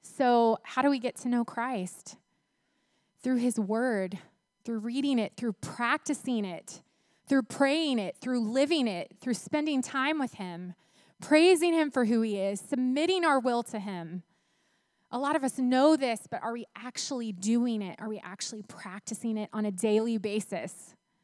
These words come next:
Listen, I do not have the time that I used to when I was younger to sit down and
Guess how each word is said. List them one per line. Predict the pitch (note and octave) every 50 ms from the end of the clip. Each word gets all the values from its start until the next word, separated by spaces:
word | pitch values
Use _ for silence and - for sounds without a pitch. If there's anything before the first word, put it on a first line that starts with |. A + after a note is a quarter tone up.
| _ _ _ _ _ _ _ _ _ _ _ _ _ _ _ _ _ _ _ _ _ _ _ -
Listen, | A#3+ G3+ - A#3 G#3 -
I | G3+ G#3+
do | A3+ G#3 F3+ G#3+ A#3+ B3
not | B3 C4 B3 A#3 B3
have | A#3+ B3 A3+ G#3+
the | A3
time | G#3 - - G#3 G3+ G3+ G#3 A3 A#3 B3 B3+ C#4 C#4 - - _
that | - A3
I | A3
used | G#3+ A3 G#3 A3 A#3 A3 - - - -
to | B3 A#3 A#3 A#3 A#3+ B3+ B3+ A#3+ - - _ _ _ _ _ _ _ _ _ _ _ _
when | - G3+ A3+ A3 G#3+ G#3+ G#3+
I | - - G#3+ G#3 G#3+ G#3+
was | G#3 G#3+ G#3+ G#3 G3 F#3+ F#3+ -
younger | G#3 A3+ A3 G#3 G#3 G3+ G#3+ G#3+ G#3+ A3
to | - - - - G#3+ G3 G3
sit | F#3+ - - - F#3 -
down | G3 A3 G3+ G3+ G#3 G#3 G#3 G#3
and | G3+ - G#3 G3+ G3 G3 F#3+ G3 F#3+ F#3+ G3 F3+ -